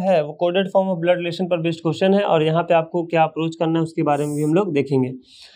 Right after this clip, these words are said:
सबसे पहले आपको ध्यान ये देना होता है कि जो आपको गिवन रिलेशन दिया गया है वो ए का रिलेशन बी के रिस्पेक्ट में दिया गया है या बी का रिलेशन ए के रिस्पेक्ट में दिया गया है।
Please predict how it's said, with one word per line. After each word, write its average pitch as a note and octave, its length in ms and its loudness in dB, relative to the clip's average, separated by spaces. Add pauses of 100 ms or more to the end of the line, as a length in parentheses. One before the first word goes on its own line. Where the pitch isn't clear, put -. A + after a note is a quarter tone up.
(260)
सबसे F#3 220 4
पहले A#3 220 4
आपको A3+ 200 -2
ध्यान G3+ 260 0
ये G#3 120 -2
देना G3+ 200 0
होता G3+ 300 0
है F3+ 160 6 (1080)
कि E3 100 4
जो E3+ 120 4
आपको F3+ 220 2
गिवन F3+ 340 -2
रिलेशन F3+ 400 -2
दिया F3+ 180 0
गया G3 180 0
है F3+ 180 -2
वो F3 240 -4
ए F3 120 2
का G3 120 0
रिलेशन F#3 440 0
बी E3 120 4
के F#3+ 100 2
रिस्पेक्ट F3+ 360 0
में F#3 120 0
दिया F#3 180 2
गया F#3 160 0
है G#3 140 0
या G3 60 0
बी D#3+ 180 0
का E3 120 2
रिलेशन D#3 360 2
ए D#3 120 2
के D#3+ 120 -2
रिस्पेक्ट D3+ 380 0
में E3 100 4
दिया D3+ 200 4
गया B2 160 -4
है। B2+ 180 -6